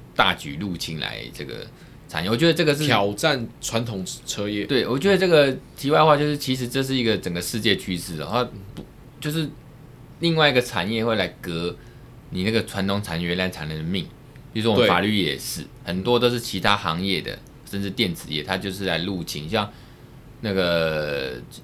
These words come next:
Speaker 1: fintech 也是这样，
Speaker 2: 嗯。
Speaker 1: 或者说我们法律的 legal tech，哦，就是这样，就是 fintech 它也是，呃，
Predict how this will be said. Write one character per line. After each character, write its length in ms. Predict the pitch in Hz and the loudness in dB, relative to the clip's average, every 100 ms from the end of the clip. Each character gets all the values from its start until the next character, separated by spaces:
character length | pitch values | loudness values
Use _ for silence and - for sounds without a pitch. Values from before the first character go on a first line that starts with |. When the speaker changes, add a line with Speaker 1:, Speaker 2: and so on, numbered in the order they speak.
| - - | -20 -6
Speaker 1:
fintech 380 | 104 104 110 85 73 65 - - | -4 2 2 2 -4 -6 -8 -8
也 120 | 78 | -6
是 160 | 101 92 | -6 0
这 80 | |
样， 160 | 85 76 | 0 -2
Speaker 2:
嗯。 160 | - 107 | -8 -4
Speaker 1:
或 80 | 95 | 0
者 40 | |
说 100 | 92 | 0
我 80 | 80 | -2
们 140 | 78 78 | -4 -8
法 140 | 71 | -6
律 100 | 85 | -4
的 60 | 90 | -4
legal 300 | 87 85 82 | -4 -4 -6
tech， 240 | - 69 - - - | -6 -8 -8 -16 -18
哦， 140 | - 64 - - - - - | -16 -16 -16 -18 -20 -20 -10
就 140 | 117 | -2
是 60 | 113 | 0
这 40 | |
样， 80 | 107 | 2
就 100 | 131 | 0
是 200 | 139 135 | 0 -2
fintech 420 | 139 143 147 113 | -2 2 6 6
它 140 | 113 117 | 6 4
也 140 | 90 | 4
是， 280 | 98 113 98 - - - - - | 0 -4 -4 -8 -20 -20 -20 -10
呃， 340 | 90 82 73 | -4 -2 -4